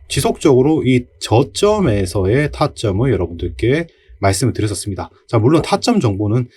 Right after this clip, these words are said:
이 제가 운영하고 있는 무료 정보방을 통해서 여러분들께 모두 전달해 드렸고요. 이전에 제가 여러분들께 영상으로서 두산 에너빌리티를 소개를 해 드렸을 때 여러분들께서 실제로 이런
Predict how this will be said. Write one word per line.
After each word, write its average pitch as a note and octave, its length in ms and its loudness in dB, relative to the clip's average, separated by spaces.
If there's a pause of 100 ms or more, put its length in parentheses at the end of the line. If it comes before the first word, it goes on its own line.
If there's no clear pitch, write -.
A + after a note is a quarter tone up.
(120)
이 A#2+ 100 -2
제가 B2 320 2
운영하고 C3 460 2
있는 A#2 200 0
무료 C#3 300 4
정보방을 A#2 540 0
통해서 D#3 380 -2
여러분들께 F2+ 500 -4
모두 E2+ 360 -2
전달해 F2+ 400 -6
드렸고요. A2+ 500 -4 (280)
이전에 E3 380 2
제가 C#3 220 2
여러분들께 A#2+ 580 0
영상으로서 C#3+ 1000 -2
두산 A#2 280 -2
에너빌리티를 F#2+ 580 -2
소개를 C#3 360 0
해 F2+ 40 -2
드렸을 - 420 -4
때 E2+ 180 -6 (340)
여러분들께서 A2+ 480 2
실제로 C3+ 580 2
이런 G#2+ 220 0